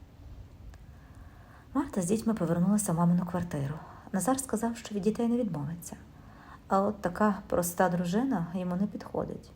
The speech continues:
статус вимагає більшого. «Не хвилюйся, Мартусю», — зателефонувала мама з Італії, як тільки про все дізналася.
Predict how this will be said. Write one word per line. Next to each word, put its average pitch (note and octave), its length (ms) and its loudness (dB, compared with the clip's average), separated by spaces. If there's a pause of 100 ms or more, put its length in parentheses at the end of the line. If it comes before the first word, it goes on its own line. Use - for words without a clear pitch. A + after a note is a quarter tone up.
статус F#3 520 -6
вимагає E3 400 -2
більшого. - 440 -8 (1080)
«Не A#3+ 120 -2
хвилюйся, A#3+ 440 2
Мартусю», — E3+ 520 -8 (280)
зателефонувала F3 720 0
мама E3 240 -2
з E3+ 120 -12
Італії, D3+ 440 -4
як E3+ 120 -6
тільки F#3+ 260 -6
про F#3+ 140 -6
все F3+ 180 -4
дізналася. E3+ 600 -2